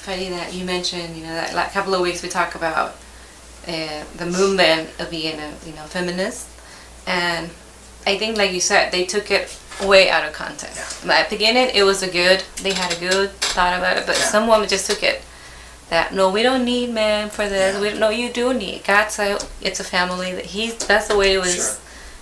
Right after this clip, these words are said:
Speaker 1: you know, since the beginning. And they play, they still the head of the house,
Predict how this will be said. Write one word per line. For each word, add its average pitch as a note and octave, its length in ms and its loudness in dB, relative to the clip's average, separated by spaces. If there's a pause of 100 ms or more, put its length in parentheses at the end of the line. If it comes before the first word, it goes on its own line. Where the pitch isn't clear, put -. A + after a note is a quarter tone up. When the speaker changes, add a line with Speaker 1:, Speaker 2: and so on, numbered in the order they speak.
Speaker 1:
you G3 120 -2
know, F3 340 -2 (160)
since G3 220 -2
the F#3 80 -6
beginning. F3+ 520 0 (520)
And F3 540 4 (600)
they G3 220 8
play, F#3+ 540 -4 (320)
they F3+ 220 2
still G#3 340 2
the A#3 120 4
head F3 220 0
of F#3+ 140 0
the G3 200 -2
house, F3+ 500 0